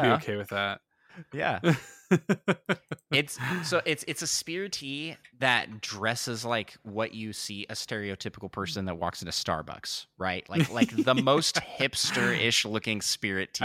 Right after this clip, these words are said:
Speaker 1: I'd be okay with that.
Speaker 2: It's got, it's gotta have a beard. Uh, like, like,
Speaker 1: It must have a beard.
Speaker 2: Yeah.
Speaker 1: Must have beard, yeah,
Speaker 2: Oh,
Speaker 1: for
Speaker 2: I love
Speaker 1: sure.
Speaker 2: it. I love this idea.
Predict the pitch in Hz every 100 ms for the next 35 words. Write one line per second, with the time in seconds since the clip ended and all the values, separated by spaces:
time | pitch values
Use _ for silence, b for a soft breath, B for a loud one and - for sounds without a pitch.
0 | 120 127 123 127 131 123 139 123 110 110
1 | 139 - - 156 151 151 135 190 165 143
2 | 127 113 98 87 85 - _ - 107 107
3 | 107 107 107 98 151 165 - - 131 117
4 | 110 95 95 - 113 90 87 - 107 104
5 | 104 90 92 98 95 95 95 98 _ -
6 | 113 98 92 92 95 95 - 127 117 120
7 | 117 113 107 98 95 87 80